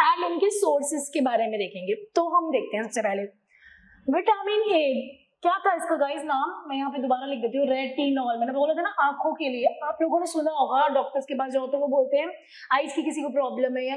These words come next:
कुछ भी आई साइट की," तो बोलते हैं, "Fish oil खाओ।" आप लोगों को tablet भी दी जाती है fish cod oil वाली,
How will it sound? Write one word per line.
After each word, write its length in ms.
कुछ 220
भी 200
आई 180
साइट 240
की," 80
तो 80
बोलते 180
हैं, 140
"Fish 220
oil 220
खाओ।" 240
आप 140
लोगों 160
को 160
tablet 360
भी 140
दी 140
जाती 240
है 100
fish 260
cod 280
oil 240
वाली, 240